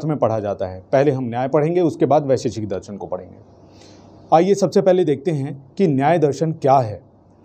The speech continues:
न्याय दर्शन के प्रतिपादक कौन हैं? न्याय दर्शन के प्रतिपादक जो हैं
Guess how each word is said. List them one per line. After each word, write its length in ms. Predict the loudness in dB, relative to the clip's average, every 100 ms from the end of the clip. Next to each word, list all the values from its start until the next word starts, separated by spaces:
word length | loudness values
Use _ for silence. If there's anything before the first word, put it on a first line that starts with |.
| -20 _ 0
न्याय 240 | 4 4
दर्शन 340 | 4 0 0 -2
के 180 | 0
प्रतिपादक 600 | 0 0 0 2 4 2
कौन 220 | 0 -2 -2
हैं? 280 | -8 -12 -16 _ _ _ _ _ _ _ _ _ _ -20 -8 2
न्याय 200 | 4 4
दर्शन 500 | 2 0 0 0 0
के 140 | 0
प्रतिपादक 540 | 0 -2 0 0 2 0
जो 180 | 0
हैं 300 | -2 -2 -10